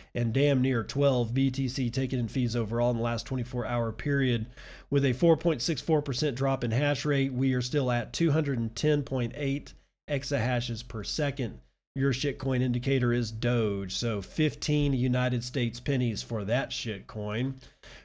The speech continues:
Fourteen thousand <laughs> transactions waiting on nine blocks to clear. We have an eight hundred and thirty-nine point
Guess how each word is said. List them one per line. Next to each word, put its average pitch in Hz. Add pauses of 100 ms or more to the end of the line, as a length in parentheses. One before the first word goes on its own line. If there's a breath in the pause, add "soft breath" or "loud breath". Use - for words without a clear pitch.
(420 loud breath)
Fourteen 175
thousand 147
<laughs> -
transactions 135
waiting 131
on 113
nine 131
blocks 123
to 127
clear. 139 (400 loud breath)
We 127
have 127
an 131
eight 139
hundred 156
and 120
thirty-nine 139
point 135